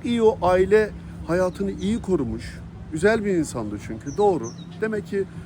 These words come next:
onu idare edebiliyordu. Güzel ama bundan sonrasını da onlar idare etsin. Bundan sonrasında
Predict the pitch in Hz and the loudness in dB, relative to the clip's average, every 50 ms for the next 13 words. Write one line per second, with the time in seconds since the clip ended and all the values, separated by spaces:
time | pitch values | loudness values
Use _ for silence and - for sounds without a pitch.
0 | - - - 175 190 202 202 180 170 151 170 175 180 185 175 156 175 160 156 160 | -12 -2 0 0 0 0 -2 -4 -2 0 0 0 2 0 2 2 0 0 0 2
1 | 165 165 147 120 98 - - - - - - - - - - - - - - - | 4 4 4 4 2 -4 -10 -14 -14 -16 -14 -14 -14 -14 -14 -14 -14 -14 -14 -14
2 | - - - 196 - 226 185 143 175 165 165 190 190 165 - 180 208 220 226 269 | -14 -12 -12 -6 -2 0 0 0 0 -2 -2 0 0 -2 -2 -4 -4 -2 -2 -2
3 | 285 277 262 - 240 226 208 180 170 - 185 175 170 165 151 147 147 143 131 123 | -2 -2 -2 -4 -4 -2 -2 -4 -2 -2 -2 -2 -2 -2 -2 0 0 0 0 0
4 | 117 113 110 107 104 98 92 82 - - - - - - - - - - - - | 0 -2 -2 -2 -4 -6 -6 -8 -10 -12 -12 -12 -14 -14 -14 -14 -14 -14 -14 -12
5 | - - - - - - - - - 233 240 240 226 208 - - 190 180 170 160 | -12 -12 -12 -12 -12 -12 -10 -8 -6 -6 -4 -2 -2 -4 -2 -2 -2 -2 -2 -4
6 | - 165 156 147 135 135 135 | -4 -4 -4 -2 0 0 -2